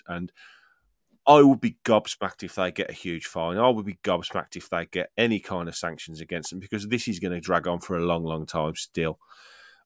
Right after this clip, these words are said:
I want it to happen. I think it should happen. I think that these clubs have got to be held accountable.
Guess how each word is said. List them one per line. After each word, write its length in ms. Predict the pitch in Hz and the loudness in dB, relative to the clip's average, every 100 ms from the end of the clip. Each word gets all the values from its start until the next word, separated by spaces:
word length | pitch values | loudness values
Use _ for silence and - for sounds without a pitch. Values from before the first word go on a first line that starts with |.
| _ | _
I 60 | 117 | 8
want 240 | 104 131 | 12 10
it 80 | 151 | 10
to 100 | - | 8
happen. 360 | 139 143 151 151 - | 8 8 4 2 -4
I 60 | - | -4
think 240 | 113 87 | -2 -2
it 80 | 95 | -4
should 240 | - 127 | 2 6
happen. 380 | 127 113 135 123 _ - | 6 4 -2 -6 _ -8
I 40 | |
think 260 | - 113 101 | -2 -2 -2
that 160 | - | -2
these 220 | 107 101 - | 0 -2 -2
clubs 280 | 107 95 | -4 -2
have 160 | 95 - | -6 -2
got 220 | 123 - | 0 0
to 60 | 107 | -2
be 80 | 101 | -4
held 240 | 104 98 | -2 -2
accountable. 680 | 95 101 95 - 92 92 | 0 2 2 0 -6 -6